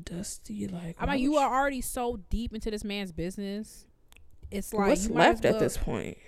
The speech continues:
Speaker 2: Eh, that's what I'm saying. Like, I'm gonna, that might sound insensitive, but I'm like, "Y'all just dig him up." Y'all are so far,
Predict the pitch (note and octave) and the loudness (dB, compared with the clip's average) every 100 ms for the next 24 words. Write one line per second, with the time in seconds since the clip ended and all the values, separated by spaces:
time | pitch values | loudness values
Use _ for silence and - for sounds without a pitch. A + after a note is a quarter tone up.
0 | - - G#3 B3 C4 A3 - A#3 G3+ F3 | -14 -10 -4 -2 0 2 2 0 -4 -4
1 | G3 A3+ G3 F3+ B3 A#3 G#3 G3 F3+ A#3 | -4 -4 -4 -4 -6 -6 -4 -6 -4 -4
2 | F#3 D#3+ E3 F3+ G#3 E3+ G#3 - A#3 G#3 | -4 -4 -4 -6 -6 -8 -8 -6 -4 -2
3 | F#3+ B2 - - - - - - - - | -4 -6 -12 -20 -20 -20 -16 -14 -12 -14
4 | - A3+ B3+ G#3+ - C4+ B3+ B3 A#3 - | -10 -4 -2 -2 -2 0 2 2 2 -2
5 | B3 A#3+ A#3 A3 G3+ F#3+ | -2 0 2 2 0 -2